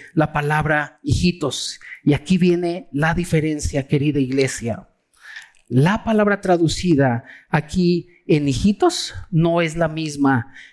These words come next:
que encontramos en el versículo doce. Aquí la palabra hijitos viene del griego paidia, que quiere decir o se refiere a niños pequeños. Y un niño pequeño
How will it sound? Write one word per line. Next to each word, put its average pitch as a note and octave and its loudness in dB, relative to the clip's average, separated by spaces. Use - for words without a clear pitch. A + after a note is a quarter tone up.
que D3 0
encontramos C#3+ -2
en C3 0
el C3 -2
versículo C3+ -2
doce. - -4
Aquí F#3 0
la D#3 0
palabra D#3 0
hijitos D3+ 0
viene D3+ 2
del C#3+ 4
griego D#3+ 2
paidia, C3 2
que - -4
quiere F#3 2
decir C3+ 2
o B2 4
se - -2
refiere F3 2
a B2+ 0
niños C3+ -6
pequeños. - -8
Y C3+ 4
un C4+ 2
niño C4 -2
pequeño C#3 -2